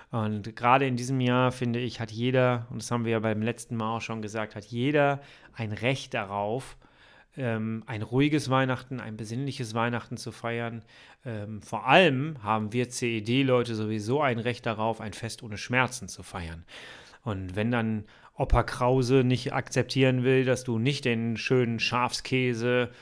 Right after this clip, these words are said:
auf dein Raclette machst oder <laughs> was auch immer, dann ist das sein Problem. Dann darf er damit ka-, ein Problem haben und darf das gerne auch sagen, wenn er möchte, aber es bleibt sein Problem und nicht deins. Und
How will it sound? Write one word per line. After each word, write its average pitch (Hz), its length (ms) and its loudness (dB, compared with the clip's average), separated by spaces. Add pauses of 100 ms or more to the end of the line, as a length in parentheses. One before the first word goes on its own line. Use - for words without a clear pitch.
(260)
auf 120 180 -2
dein 117 200 2
Raclette 127 540 2
machst 127 340 -2
oder 117 440 -2 (520)
<laughs> 147 500 -6
was 151 300 0
auch 147 200 8
immer, 147 360 6 (480)
dann 147 280 6
ist 170 180 0
das 170 140 2
sein 196 260 10
Problem. 101 560 2
Dann 113 160 -4
darf 143 240 2
er 165 300 6
damit 147 760 4
ka-, - 200 2
ein 143 220 2
Problem 135 560 4
haben 151 420 8
und 127 240 -4
darf 135 280 4
das - 300 -4
gerne 127 340 4
auch 123 280 -2
sagen, 135 480 6
wenn 135 100 -2
er 135 140 -2
möchte, 131 420 -2
aber 120 140 -4
es 117 100 -6
bleibt 127 340 0
sein 143 220 0
Problem 90 420 -4 (540)
und 107 420 -2
nicht 120 220 -6
deins. 90 380 -6
Und 107 420 -4